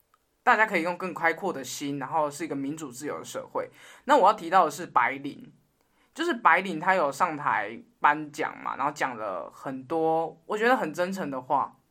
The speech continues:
然后白灵又是一个算是很有争-，在现在你不会觉得有争议性，但是你回推可能 maybe 二十年，你可能会觉得蛮有争议性的人，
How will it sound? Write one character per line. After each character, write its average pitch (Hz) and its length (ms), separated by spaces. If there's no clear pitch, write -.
然 185 160
后 262 220
白 160 240
灵 170 120
又 202 140
是 190 160
一 185 80
个 147 560
算 - 180
是 285 140
很 254 100
有 226 140
争-， 208 180
在 - 240
现 320 300
在 254 300
你 165 160
不 123 100
会 240 140
觉 165 160
得 160 80
有 139 80
争 156 160
议 160 100
性， 165 200
但 220 120
是 247 80
你 160 240
回 147 240
推 170 240
可 165 140
能 131 100
maybe 147 280
二 165 180
十 139 220
年， 135 360
你 156 80
可 175 80
能 151 120
会 180 100
觉 165 100
得 147 80
蛮 147 140
有 147 80
争 135 240
议 - 20
性 139 220
的 104 100
人， - 300